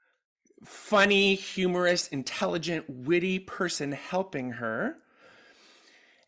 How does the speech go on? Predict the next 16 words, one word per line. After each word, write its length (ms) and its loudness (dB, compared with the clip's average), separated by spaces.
And 220 6
in 240 6
his 340 2
humor, 840 0
he 200 -4
made 260 2
her 240 0
feel 320 0
seen. 760 -4
He 180 -4
turned 460 0
a 40 -2
joke 400 2
into 320 -4
the 220 0
abs-, 260 -4